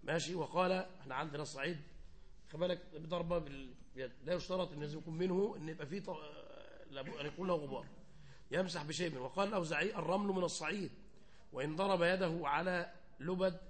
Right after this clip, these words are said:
يعني أو زي ال-، البطاطين أو حاجة منسوجة يعني، ماشي،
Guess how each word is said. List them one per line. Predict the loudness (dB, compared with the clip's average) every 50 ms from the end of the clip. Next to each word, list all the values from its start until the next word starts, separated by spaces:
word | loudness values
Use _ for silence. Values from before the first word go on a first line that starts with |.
| -12 -12
يعني | -12 -12 -10 -10 -10
أو | -10 -10 -10 -12 -12 -12 -12 -10
زي | -10 -10 -10 -10
ال-، | -12 -12 -12 -12 -12 -12 -14 -16 -16 -16 -16 -18 -18 -16 -18 -18 -18 -16 -16 -16 -16 -16 -16
البطاطين | -16 -14 -10 -10 -6 -6 -6 -4 -2 0 0 0 0
أو | -2 -4
حاجة | -2 0 0 0
منسوجة | 0 -2 -2 -4 -4 -4 -2 0 0
يعني، | 0 0 2 0 0 -2 -4 -8 -12 -14 -14 -16 -16 -16 -16 -16 -16 -14 -6
ماشي، | 0 0 2 2 2 0 0 -2